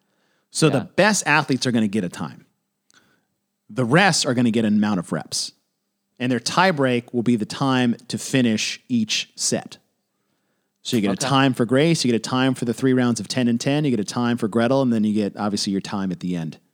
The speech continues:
Speaker 1: And that's
Speaker 2: Okay.
Speaker 1: your tiebreaker. So it's a twenty-minute long window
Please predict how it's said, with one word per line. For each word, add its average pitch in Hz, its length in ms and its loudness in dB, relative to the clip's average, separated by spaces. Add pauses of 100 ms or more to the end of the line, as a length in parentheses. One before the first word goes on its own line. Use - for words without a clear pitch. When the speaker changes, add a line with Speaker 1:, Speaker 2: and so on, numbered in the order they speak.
(640)
Speaker 1:
And 107 100 -8
that's 92 140 -4
Speaker 2:
Okay. 92 60 -4
Speaker 1:
your 87 40 -4
tiebreaker. 80 500 -6
So - 140 -2
it's 113 100 -2
a 113 60 -4
twenty-minute 165 480 0
long 110 640 -2 (120)
window 143 640 0